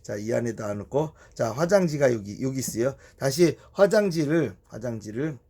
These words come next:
씌워가지고, 씌워가지고,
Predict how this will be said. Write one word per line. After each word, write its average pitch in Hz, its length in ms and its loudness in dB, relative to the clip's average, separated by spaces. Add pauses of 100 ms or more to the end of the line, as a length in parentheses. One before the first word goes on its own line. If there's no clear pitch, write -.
(1400)
씌워가지고, 165 1000 2 (880)
씌워가지고, 147 880 2